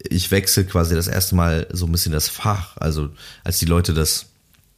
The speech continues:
ähm, den Gedichtband gekauft haben, da wussten sie ja ziemlich genau,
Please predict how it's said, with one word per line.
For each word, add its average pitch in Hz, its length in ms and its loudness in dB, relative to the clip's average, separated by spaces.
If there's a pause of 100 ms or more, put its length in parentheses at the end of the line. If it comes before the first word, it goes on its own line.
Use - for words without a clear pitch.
(460)
ähm, 78 280 0
den 85 140 4
Gedichtband 87 400 2
gekauft 80 420 0
haben, 76 160 0
da 80 140 0
wussten 104 280 0
sie 76 100 0
ja 73 200 0
ziemlich 90 280 0
genau, 80 460 0